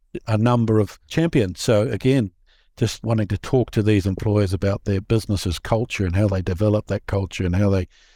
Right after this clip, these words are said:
they work and develop their people. And, and they talk about these Apprentice of the Year finalists that they've had move on, but they're still part of that, that, that firm's culture because, uh, usually they subcontract back and things like that, and how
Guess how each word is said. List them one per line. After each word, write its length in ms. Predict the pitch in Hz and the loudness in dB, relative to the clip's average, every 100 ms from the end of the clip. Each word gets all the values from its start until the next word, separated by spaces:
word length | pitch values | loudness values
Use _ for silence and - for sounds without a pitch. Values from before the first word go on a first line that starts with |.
| _ _ - | _ _ -4
they 120 | 95 | -2
work 320 | 98 113 - | 2 2 2
and 80 | 90 | -2
develop 360 | 92 98 95 - | 0 0 0 -2
their 120 | 90 | -4
people. 460 | - 113 98 107 | 0 -2 -2 -2
And, 200 | 110 123 | -2 0
and 200 | 202 185 | 0 0
they 100 | 185 | 0
talk 260 | 165 143 123 | 0 0 -2
about 340 | 107 107 107 | 2 2 0
these 180 | - 101 | -2 -4
Apprentice 400 | 101 131 120 98 | -2 0 0 0
of 60 | 95 | -2
the 100 | 95 | 2
Year 340 | 107 95 95 - _ - | 2 2 -2 -8 _ -10
finalists 460 | - 127 117 95 - | -2 2 2 0 -4
that 100 | 113 | -4
they've 160 | 98 | -4
had 220 | 87 120 - _ | 0 0 -2 _
move 280 | 120 139 104 | 0 2 2
on, 300 | 123 104 95 - - _ _ - | 2 2 -2 -6 -20 _ _ -8
but 160 | 101 98 | -6 -2
they're 100 | 107 | -2
still 300 | - 123 101 | 2 0 0
part 320 | 107 107 104 | 0 2 2
of 120 | 92 | 2
that, 200 | 98 - _ - | 0 -2 _ -6
that, 180 | 101 - _ - | -6 -6 _ -6
that 220 | 101 - | -6 -2
firm's 360 | 113 104 95 | 0 2 0
culture 360 | - 120 117 - | 0 -2 0 -2
because, 340 | 92 - 90 | -4 -2 -2
uh, 120 | 123 104 | -2 0
usually 360 | 104 101 98 | 0 0 0
they 140 | 92 92 | 0 -2
subcontract 760 | - 101 - 101 95 98 - | 0 -2 -2 -4 -2 -4 -4
back 240 | 98 98 | -4 -4
and 100 | 104 | -4
things 200 | 101 101 | -4 -2
like 120 | 101 98 | -2 -2
that, 200 | 113 - - - - | -4 -8 -20 -14 -4
and 100 | 110 | 0
how 280 | 113 110 | 4 4